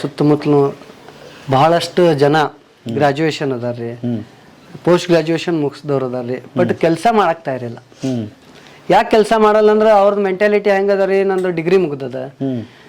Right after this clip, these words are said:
Speaker 1: ನಂದು ಡಬಲ್ ಡಿಗ್ರಿ ಮುಗ್ದದ, ನಾ ಯಾಕೆ ಈ ಕೆಲಸ ಮಾಡಲಿ,
Speaker 2: ಹ್ಮ್.
Speaker 1: ನಾ ಯಾಕೆ ಆ ಕೆಲಸ ಮಾಡಲಿ, ಹೆಸಿಟೇಷನ್ ಇರ್ತದ್ರಿ.
Speaker 2: ಹ್ಮ್.
Speaker 1: ಇವರಿಗೆ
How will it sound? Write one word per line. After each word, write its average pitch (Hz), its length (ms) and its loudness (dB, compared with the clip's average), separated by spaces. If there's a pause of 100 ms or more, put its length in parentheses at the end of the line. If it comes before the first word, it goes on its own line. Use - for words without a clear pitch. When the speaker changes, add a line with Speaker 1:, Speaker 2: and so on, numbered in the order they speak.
(160)
Speaker 1:
ನಂದು 165 260 4
ಡಬಲ್ 170 240 4
ಡಿಗ್ರಿ 170 240 2
ಮುಗ್ದದ, 135 500 -2
ನಾ 165 220 2
ಯಾಕೆ 196 280 0
ಈ 185 40 -2
ಕೆಲಸ 156 300 -6
ಮಾಡಲಿ, 123 440 -6
Speaker 2:
ಹ್ಮ್. 123 360 -8 (160)
Speaker 1:
ನಾ 180 180 2
ಯಾಕೆ 190 400 0
ಆ 180 160 2
ಕೆಲಸ 180 300 -4
ಮಾಡಲಿ, 139 320 -6
ಹೆಸಿಟೇಷನ್ 208 520 0
ಇರ್ತದ್ರಿ. 127 360 -8
Speaker 2:
ಹ್ಮ್. 131 260 -6 (260)
Speaker 1:
ಇವರಿಗೆ 240 320 2